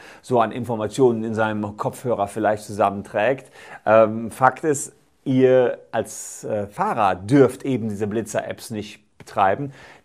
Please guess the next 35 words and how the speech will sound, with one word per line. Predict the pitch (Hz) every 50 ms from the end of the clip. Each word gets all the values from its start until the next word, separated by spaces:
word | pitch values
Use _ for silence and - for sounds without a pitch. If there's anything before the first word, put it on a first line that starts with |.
| _ -
Der | 131 120 117 104
Beifahrer | 90 113 110 113 113 - - 131 123 123 127 127
dürfte | 117 127 131 131 127 - 127 110
das | 113 113 -
schon. | - 185 160 123
Und | 104
es | 104 104
gibt | - 117 -
ehrlicherweise | 117 113 113 110 - 113 101 101 98 98
kein | - - 113 107 101
Urteil, | - 120 107 - 104 95
was | 95 95 -
dann | - 101 98 95 95 - - - - - _
sagt, | - 110 107 98 95 90 -
okay, | - - - - 120 101 90
wenn | 101 95
der | 92 87
Beifahrer | 95 98 104 104 113 101 98
es | 101
dann | - 104 101
dem | 101 90
Fahrer | - 110 104 95 92 85
weitergesagt | 87 95 95 104 98 95 92 82 95 90 - -
hat, | 95 - -
dann | 95 95 95
gibt's | 92 101 - - - -
ein | 120 110
Problem. | - 135 135 127 135 123 101 90
Und | 95 90
das | 98 90
ist | 92 -
auch | - 104 - - -
ehrlicherweise | - - 110 107 113 110 120 113 98 104 104 107 101 107 104
nicht, | 104 110 117 127 123 - - - - - 123
äh, | 113 110 110 110 107 104 101